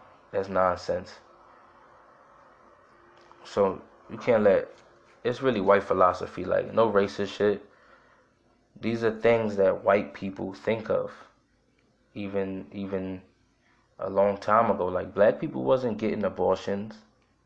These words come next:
When you look at history, niggas is talking about black people and Spanish people as the ones who always having children. These niggas created abortion.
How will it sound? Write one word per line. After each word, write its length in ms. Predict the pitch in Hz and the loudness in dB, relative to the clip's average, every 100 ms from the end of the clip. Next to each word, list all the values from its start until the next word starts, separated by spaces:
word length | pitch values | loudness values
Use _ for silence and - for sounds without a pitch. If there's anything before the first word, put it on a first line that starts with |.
| _ _ _ _ _ _ _ - | _ _ _ _ _ _ _ -10
When 180 | 107 | -2
you 100 | 127 | 0
look 220 | 143 139 127 | 4 4 6
at 160 | 120 | 4
history, 460 | 131 147 139 120 120 | 4 0 0 -2 0
niggas 300 | 120 127 120 | 0 0 -2
is 120 | 120 | 0
talking 260 | - 117 98 | 2 2 4
about 220 | 110 107 | 4 6
black 260 | 110 113 | 6 6
people 260 | - 110 110 | 2 -4 0
and 60 | 104 | -2
Spanish 440 | - 120 123 110 | 2 2 2 -2
people 260 | 107 104 101 | -6 0 6
as 160 | 101 | 6
the 100 | 98 | 4
ones 280 | 98 107 104 | 0 0 0
who 100 | 110 | -2
always 480 | 101 104 107 104 104 | 2 4 4 2 2
having 320 | 107 101 98 | 4 4 2
children. 480 | - 123 120 101 92 - _ _ _ _ _ _ _ _ _ _ _ _ _ _ _ _ _ _ _ | -2 -2 -2 -4 -8 -12 _ _ _ _ _ _ _ _ _ _ _ _ _ _ _ _ _ _ _
These 280 | 104 120 127 | -6 -4 -4
niggas 460 | 120 113 104 95 - | -2 -2 -4 -6 -10
created 580 | - 98 117 127 107 101 | -6 0 2 2 2 0
abortion. 640 | 95 95 92 - 98 | 2 2 2 -2 -12